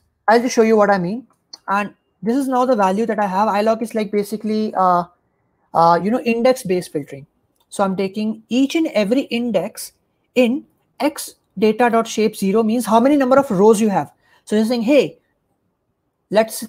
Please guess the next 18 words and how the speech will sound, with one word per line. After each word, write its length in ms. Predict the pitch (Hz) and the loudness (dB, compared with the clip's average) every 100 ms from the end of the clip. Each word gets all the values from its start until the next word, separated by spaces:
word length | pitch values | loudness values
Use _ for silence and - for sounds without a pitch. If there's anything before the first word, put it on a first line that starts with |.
| - | -2
take 320 | 220 220 - | -2 -2 -2
the 100 | 214 | -2
feature 320 | 208 196 226 | 0 -2 -2
key, 220 | 208 220 | -2 -2
I'm 140 | 214 196 | -2 -2
taking 260 | 196 285 | -4 -4
salaries." 600 | - 233 185 185 170 139 | 0 2 2 2 -2 -4
So 120 | - 202 | -4 -4
it's 140 | 202 | -2
saying, 160 | 233 220 | -2 2
"Hey, 360 | 262 208 - _ _ - | 4 4 0 _ _ -6
the 100 | 180 | -2
value 320 | 170 202 233 | 2 2 2
for 160 | 269 247 | 2 0
the 120 | 214 | 0
first 360 | - 233 247 - | 0 0 0 0
person 320 | 180 208 190 | -2 -2 -4
is, 340 | 220 311 - | -4 -4 -6